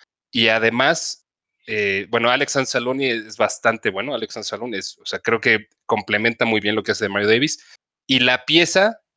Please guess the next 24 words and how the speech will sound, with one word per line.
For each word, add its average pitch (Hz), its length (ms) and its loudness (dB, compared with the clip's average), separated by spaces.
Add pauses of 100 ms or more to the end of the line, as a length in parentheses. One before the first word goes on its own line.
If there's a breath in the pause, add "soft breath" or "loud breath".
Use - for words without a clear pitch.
(360)
que 117 160 2
hacía 123 420 0
que 107 200 0
los 98 400 -12
linebackers 117 720 -2
de 104 100 -4
los 95 160 -10
forty-niners 110 540 -4
fueran 107 260 -2
de 95 80 -8
los 90 120 -12
mejores 95 360 -10
el - 80 -10
año 101 160 -10
pasado, 117 460 0 (400)
ahora 90 320 -4
está 90 400 -2 (400)
en 104 80 -18
los 104 100 -6
Saints, - 300 -8
y 87 80 -8
es 87 100 -4
Kwon 92 220 -8
Alexander. 78 420 -14